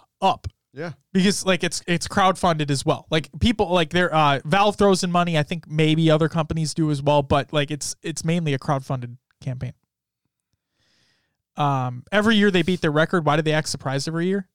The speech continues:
Speaker 1: Because it's still a huge achievement. You should absolutely be surprised. It's a massive achievement. Um, next up. Holby did
Speaker 2: Yeah.
Speaker 1: What?
Speaker 2: Nothing. Let's go.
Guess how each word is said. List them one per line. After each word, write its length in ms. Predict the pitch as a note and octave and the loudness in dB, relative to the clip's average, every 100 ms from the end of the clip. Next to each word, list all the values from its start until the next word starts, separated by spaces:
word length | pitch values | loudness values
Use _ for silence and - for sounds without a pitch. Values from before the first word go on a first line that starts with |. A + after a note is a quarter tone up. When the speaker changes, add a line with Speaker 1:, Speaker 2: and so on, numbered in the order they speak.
| - | -8
Speaker 1:
Because 260 | E3+ G3+ | -2 0
it's 120 | G3+ - | 0 0
still 220 | A#3 G#3 | 2 4
a 40 | |
huge 260 | F3 A#3 F#3+ | 4 0 0
achievement. 440 | - D#4 A#3+ A#2 _ _ _ _ _ _ _ _ _ | -2 -2 -2 -8 _ _ _ _ _ _ _ _ _
You 60 | - | -4
should 120 | A3+ | 0
absolutely 340 | A3+ - C4 D4+ | 2 4 4 4
be 120 | C#3 | 2
surprised. 640 | - - B2+ A#2+ - - _ _ _ _ | -2 -4 -4 -4 -8 -12 _ _ _ _
It's 100 | - | -4
a 40 | |
massive 340 | E3+ C4 - C#3+ | 0 0 0 -4
achievement. 460 | - C#3 B2 A#2 _ _ _ _ _ _ _ _ _ _ _ _ - | -4 -4 -6 -12 _ _ _ _ _ _ _ _ _ _ _ _ -2
Um, 540 | D#3+ D3 C3+ B2 B2+ _ _ _ _ _ _ - _ _ _ _ _ _ _ | 2 2 0 -4 -10 _ _ _ _ _ _ -20 _ _ _ _ _ _ _
next 200 | E3+ - | -4 0
up. 180 | C#3 A#2+ _ _ _ _ _ _ _ _ _ _ _ _ _ - | -2 -2 _ _ _ _ _ _ _ _ _ _ _ _ _ -2
Holby 200 | D#4+ F#4+ | 2 4
did 120 | F#4+ | 4
Speaker 2:
Yeah. 420 | E3+ D#3 B2+ A2 F2+ _ _ | 2 -2 -6 -10 -14 _ _
Speaker 1:
What? 220 | D3+ C3 - _ _ _ _ - | -4 -4 -6 _ _ _ _ -20
Speaker 2:
Nothing. 260 | A2+ G2+ F#2+ _ _ _ _ _ _ | -18 -20 -20 _ _ _ _ _ _
Let's 100 | _ | _
go. 180 | - G2+ | -20 -20